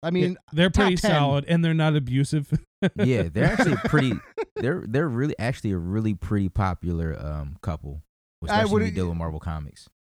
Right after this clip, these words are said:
Speaker 1: And, and I feel like, at least in the most recent version of comics, and again, a lot of recent Marvel comics are either trying to gain,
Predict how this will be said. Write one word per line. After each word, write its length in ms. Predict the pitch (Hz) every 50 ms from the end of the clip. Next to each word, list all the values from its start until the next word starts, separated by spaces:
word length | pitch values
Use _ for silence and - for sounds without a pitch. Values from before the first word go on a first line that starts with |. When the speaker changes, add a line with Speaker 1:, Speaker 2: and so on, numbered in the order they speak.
| - _ 208
Speaker 1:
And, 160 | 214 220 240
and 200 | 226 226 208 208
I 120 | 202 202
feel 360 | 175 - - 269 311 359 320
like, 280 | 247 175 156 151 131 160
at 80 | 165 151
least 260 | 175 233 285 - -
in 120 | 226 185
the 40 | 185
most 240 | 170 165 170 165 135 127
recent 440 | 127 147 175 185 - - 185 156
version 420 | 131 135 156 165 170 147 156 165 147
of 240 | 143 127 113 104 -
comics, 340 | - 226 269 254 165 147 -
and 100 | 214 220
again, 180 | 226 247 233 190
a 40 | 175
lot 200 | 185 220 226 220
of 260 | 202 175 147 131 123 - _ _ _ -
recent 460 | 135 135 135 170 202 190 - 202 160
Marvel 260 | 160 160 160 147 156
comics 380 | - 165 156 151 147 147 131 -
are 80 | 156 151
either 240 | 151 147 151 143
trying 340 | 120 - - 165 165 180 180
to 80 | 170 156
gain, 540 | 131 151 160 160 165 160 147 143 139 -